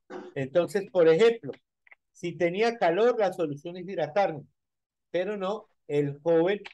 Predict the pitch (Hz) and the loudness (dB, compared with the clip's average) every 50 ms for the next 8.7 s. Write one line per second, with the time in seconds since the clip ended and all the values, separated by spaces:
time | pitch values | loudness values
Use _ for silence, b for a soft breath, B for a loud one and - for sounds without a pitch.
0 | - - _ _ _ _ _ _ _ _ 147 170 175 147 190 196 196 190 185 165 | -20 -20 _ _ _ _ _ _ _ _ -8 -8 -6 -6 -6 -6 -6 -6 -8 -4
1 | - 165 156 147 143 139 139 131 131 123 - - 151 151 147 147 185 190 190 - | -2 0 2 2 2 2 0 -2 -4 -4 -2 -2 -2 -2 -2 -6 -10 -14 -14 -12
2 | 151 143 139 135 135 139 143 147 147 170 170 165 - 151 139 131 139 139 143 143 | -10 -8 -6 -4 -4 -4 -4 -4 -4 -4 -6 -6 -6 -10 -8 -6 -4 -4 -4 -4
3 | 151 160 160 160 175 165 151 151 - 156 143 139 135 139 151 147 - - 151 147 | -4 -6 -4 -2 -2 -2 -2 -4 -4 -2 -2 -2 -2 -4 -8 -14 -12 -12 -12 -10
4 | - 131 123 - 139 120 113 - _ _ _ _ _ _ _ - 139 131 - - | -10 -10 -12 -12 -14 -18 -18 -20 _ _ _ _ _ _ _ -12 -12 -10 -4 -2
5 | 165 156 147 135 127 123 127 131 127 - 165 180 190 180 165 139 - _ _ _ | -2 0 0 0 0 0 -2 -2 -2 -2 -2 -2 -2 -2 -6 -10 -12 _ _ _
6 | _ _ _ _ - 151 156 165 180 180 180 165 143 147 160 180 180 165 147 139 | _ _ _ _ 0 2 2 2 2 0 -2 -6 -8 -4 -2 -2 0 0 0 0
7 | 127 127 - _ 123 123 123 123 135 147 151 147 147 - 123 117 110 110 - - | -2 -4 -8 _ -8 -6 -6 -2 0 0 0 -2 -4 -8 -10 -8 -8 -8 -8 -8
8 | 131 127 127 127 127 135 135 165 165 147 143 - _ | -8 -8 -8 -8 -8 -6 -4 -4 -4 -4 -6 -10 _